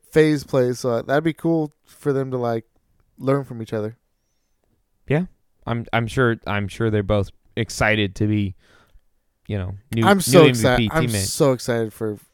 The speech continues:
Speaker 1: San Francisco N T.
Speaker 2: Yeah,
Speaker 1: Sorry,
Speaker 2: me
Speaker 1: that
Speaker 2: too.
Speaker 1: just made me think about that.
Speaker 2: Me too.
Speaker 1: Courses we played, like, see people do work.
Speaker 2: It's gonna be great.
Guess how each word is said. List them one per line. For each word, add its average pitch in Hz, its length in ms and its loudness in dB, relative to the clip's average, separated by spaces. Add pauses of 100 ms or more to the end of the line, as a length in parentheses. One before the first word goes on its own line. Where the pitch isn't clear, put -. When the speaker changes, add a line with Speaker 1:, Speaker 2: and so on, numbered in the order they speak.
(100)
Speaker 1:
San 123 160 -8
Francisco 110 320 -12
N 107 160 -10
T. 113 100 -10
Speaker 2:
Yeah, - 320 -10
Speaker 1:
Sorry, 127 220 2
Speaker 2:
me 113 60 -2
Speaker 1:
that 127 80 0
Speaker 2:
too. - 60 0
Speaker 1:
just 135 100 -6
made 131 140 -2
me 117 60 -4
think 123 140 -6
about 110 200 -4
that. 107 300 -6
Speaker 2:
Me 110 80 -4
too. 95 240 -6 (920)
Speaker 1:
Courses 139 320 4
we 135 160 -2
played, 131 460 -2
like, 113 200 -8
see - 160 -10
people 120 320 -6
do 117 340 -6
work. 117 420 -8 (180)
Speaker 2:
It's - 160 -18
gonna 113 140 -4
be 101 60 -2
great. 101 340 -4